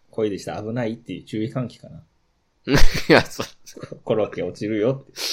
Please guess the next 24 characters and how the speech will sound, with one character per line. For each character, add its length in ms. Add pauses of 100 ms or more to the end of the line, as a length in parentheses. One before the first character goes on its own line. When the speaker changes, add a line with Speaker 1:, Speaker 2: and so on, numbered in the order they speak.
(300)
Speaker 2:
そ 200
ん 20
な 100
安 120
全 180
教 120
育 180
ビ 100
デ 100
オ 40
み 80
た 100
い 20
な 80
こ 100
と？ 140 (540)
Speaker 1:
<laughs> 500
キ 460
ー、 140
危 60
な 140
い、 140 (160)
ド 120
ン 140